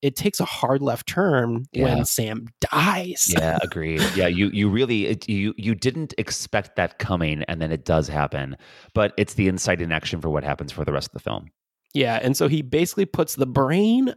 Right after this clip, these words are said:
Speaker 1: of B B, so the, the chip that is, like, B B's brain, into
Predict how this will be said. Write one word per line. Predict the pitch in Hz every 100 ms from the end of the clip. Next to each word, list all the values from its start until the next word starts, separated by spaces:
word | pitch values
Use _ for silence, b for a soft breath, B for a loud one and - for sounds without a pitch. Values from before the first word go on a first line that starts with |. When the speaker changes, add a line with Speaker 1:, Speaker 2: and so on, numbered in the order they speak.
| -
Speaker 1:
of | 139 151 151 147 160 135
B | 127 135
B, | 113 110 120
so | 131 123
the, | 113
the | 117 120
chip | - - 151 - -
that | - - -
is, | 123 117
like, | 120 113
B | 123
B's | 120 131
brain, | 135 120 107 107 120 B B B B B
into | 160 180 202 - 175 170